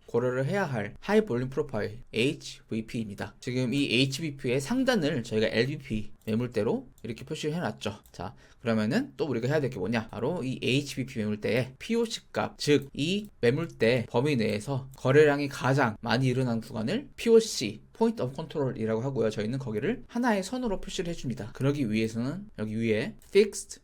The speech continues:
Range Volume Profile이라는 툴을 클릭을 해주시고요. 이 에이치비피 한 단위에 해당되는 기간을 이렇게 쭉 표시를 해주시면 됩니다. 그러면은 피오씨 값이 여기 있네요.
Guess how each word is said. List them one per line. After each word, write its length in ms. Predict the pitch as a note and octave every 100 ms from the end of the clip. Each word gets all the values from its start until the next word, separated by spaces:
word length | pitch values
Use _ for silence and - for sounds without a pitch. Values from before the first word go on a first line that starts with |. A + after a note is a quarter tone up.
| - -
Range 400 | A2+ A#2 D3 -
Volume 200 | - A2+
Profile이라는 840 | A#2 D#3+ - G2+ G#2+ - B2+ A#2+ C3+
툴을 220 | - D#3
클릭을 300 | D3+ E3+ D#3+
해주시고요. 640 | E3+ - A2 G#2 A2 C3+ C3+
이 240 | B2+ B2+ G#2+
에이치비피 680 | C3+ C3+ C#3+ C#3 - G#2 - -
한 220 | - G#3
단위에 600 | G#3 - B2 B2 A2 A#2 A2
해당되는 640 | D#3 F3+ C#3+ G#2+ A2 F#3 G#3+ -
기간을 480 | - B2+ C#3 A2 G2 -
이렇게 140 | A2+
쭉 360 | - D3 E3 E3
표시를 500 | - C#3 C3+ C3 F#3+ G#3+
해주시면 360 | D3 C#3 A2+ A#2+
됩니다. 400 | - - B2 - _
그러면은 460 | A#2+ A#2 G#2+ F#3 C#4 -
피오씨 380 | G#3+ G#3 G#3 -
값이 300 | A#2 - F3+
여기 240 | A2+ C#3 A2
있네요. 320 | F#2+ F#2+